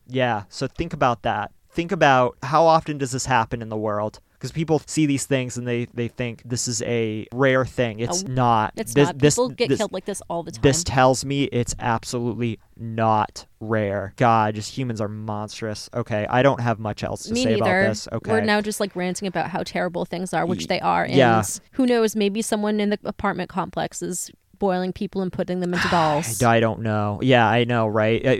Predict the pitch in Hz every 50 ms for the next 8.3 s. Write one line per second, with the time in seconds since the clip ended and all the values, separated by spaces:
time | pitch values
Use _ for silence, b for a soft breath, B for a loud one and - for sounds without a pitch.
0 | 131 127 123 131 135 143 143 147 143 139 151 151 147 143 143 135 131 113 127 120
1 | 113 107 - 123 113 104 104 - - 110 110 104 104 104 104 107 98 101 - -
2 | - 110 110 95 104 98 - - - b b b b b b - 110 120 139 -
3 | - - 151 - - - 135 135 131 123 117 117 107 - - 127 117 107 - -
4 | 117 98 - 110 - - 113 104 113 - - 110 110 101 101 107 117 113 110 110
5 | 110 107 - - 123 117 117 113 76 - 120 117 110 104 104 95 - 113 92 87
6 | 95 113 117 110 101 98 101 - - - - - _ _ - 113 104 127 127 120
7 | - - 135 139 139 139 143 135 113 120 113 - - 113 - - - 123 117 120
8 | 123 127 127 127 127